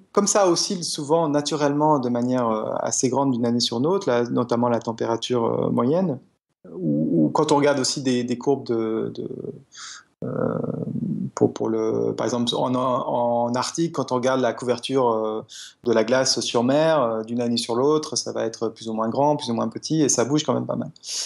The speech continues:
Et donc, par exemple, je crois récemment, ça, ça a de nouveau augmenté. Euh, il y a deux ans, c'était encore très bas. Euh, voilà. Ça oscille pas mal, donc on a vraiment des courbes qui, qui oscillent pas mal comme ça.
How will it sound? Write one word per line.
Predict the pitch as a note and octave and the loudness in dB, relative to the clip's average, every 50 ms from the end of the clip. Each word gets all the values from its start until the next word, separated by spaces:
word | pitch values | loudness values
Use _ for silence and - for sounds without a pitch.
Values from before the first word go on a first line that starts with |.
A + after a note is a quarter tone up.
| - - - - _ _ - | -8 -10 -16 -18 _ _ 2
Et | B2+ B2 - - - - C#3+ C3 | 2 4 4 4 4 2 2 2
donc, | D3 D3 C#3+ C#3+ | 2 2 2 4
par | C3+ A#2+ | 4 4
exemple, | A#2+ B2+ B2+ A#2+ | 2 2 0 -4
je | - | -4
crois | - C#3 C3 B2+ A#2+ A#2 | 0 2 2 4 2 2
récemment, | A2+ A#2+ A2+ - A#2 A2 A#2 C3+ D3+ | 0 -2 -4 -4 -2 -2 0 0 0
ça, | D3+ - B2 A2 G#2+ - | 0 0 -2 -4 -4 -4
ça | - A#2 | -2 -2
a | A2 | -2
de | A2+ A#2+ | 0 0
nouveau | A#2 A#2+ A2+ A#2 A#2 | -2 -2 0 0 0
augmenté. | A#2 A#2+ G#2+ G#2+ G#2 - C3 C#3 D3 D3+ D#3 D#3+ | 0 0 -2 -2 0 0 2 2 4 4 4 4
Euh, | D3+ C#3 B2 | 4 2 2
il | A2+ | 2
y | A2 A2 | 2 2
a | G#2+ A2 | 2 2
deux | G#2+ A2+ A2 A2 | 0 -2 0 0
ans, | A#2+ B2 | 0 0
c'était | A#2+ - - - - | 0 -2 -6 -8 -10
encore | A2 A2 - - | -8 -8 -8 -4
très | - - A2+ | 0 2 2
bas. | A#2 B2 B2+ C#3 D3 D3 C#3+ B2+ | 4 4 4 4 4 4 2 2
Euh, | A2+ - | 0 -4
voilà. | - - - - _ - - - - - | -6 -10 -10 -12 _ -20 -20 -20 -20 -6
Ça | - - B2 | 0 2 2
oscille | B2 - - E3+ D3+ | 2 2 0 0 0
pas | D#3+ C#3+ | 0 2
mal, | C#3 D3+ F3 F3+ | 2 2 2 2
donc | D#3 C3 - - | 0 -2 -4 -4
on | B2 | -2
a | B2 | -2
vraiment | A#2+ B2+ C#3 D3+ F3 F3+ | 0 0 0 0 2 0
des | D#3+ C#3 | 0 -2
courbes | - - E3 E3+ | -2 -2 -4 -4
qui, | - - B2 A#2 | -6 -10 -10 -8
qui | - - B2 | -8 -8 -6
oscillent | G#2+ - - C#3 - | -6 -6 -6 -6 -4
pas | C3 - | -4 -2
mal | B2+ B2+ D3 | -2 -4 -4
comme | B2 A#2+ | -6 -8
ça. | - - | -10 -10